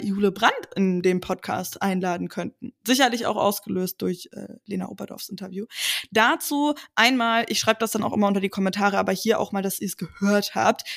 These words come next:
Wir hatten gerade eben erst Tommy Stroth im Interview. Ein ganz wunderbares Interview, das könnt ihr euch sehr, sehr gerne mal anhören.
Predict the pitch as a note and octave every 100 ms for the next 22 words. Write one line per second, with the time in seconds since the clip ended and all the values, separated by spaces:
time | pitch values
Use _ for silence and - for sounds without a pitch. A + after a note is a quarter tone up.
0 | - G3+ G3+ B3 - - A3+ - G#3+ A3
1 | A3+ A3 A#3 G3 F#3+ F#3+ F#3+ F#3+ F#3+ F#3+
2 | - F#3+ F#3+ F3+ - G3+ G#3 - G3 F#3+
3 | F#3+ F#3+ G3+ C4 F4 F#4+ - C4+ A#3+ -
4 | - - - G3+ G3+ G#3+ G#3 A#3+ G#3 G3
5 | A#3+ G3+ - B1 - G#3 G3 G#3+